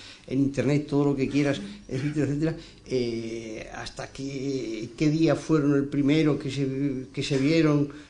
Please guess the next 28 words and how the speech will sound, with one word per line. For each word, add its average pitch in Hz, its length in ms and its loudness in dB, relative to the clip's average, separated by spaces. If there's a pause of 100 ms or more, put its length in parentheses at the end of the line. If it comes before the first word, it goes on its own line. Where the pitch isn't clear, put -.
Encarna 143 420 2
Sánchez 147 540 0 (480)
que - 60 -4
en 143 100 -2
paz 139 160 2
descanse, 151 340 0
y 139 40 2
La 143 100 4
Pantoja, 139 480 -2 (100)
diecisiete 131 640 -2
del 131 160 2
tres 143 240 0
del 139 80 2
veintitrés 139 480 2
a 139 60 -2
las 127 160 -4
veinticuatro, 139 720 0
once 143 460 0
horas 143 340 2
saliendo, 139 340 2
pasando 139 400 2
por 139 120 2
un 147 100 4
túnel, 151 300 4
etcétera, 113 280 -6
etcétera. - 360 -12 (420)
Bueno, - 240 2 (380)
pues, 147 180 -4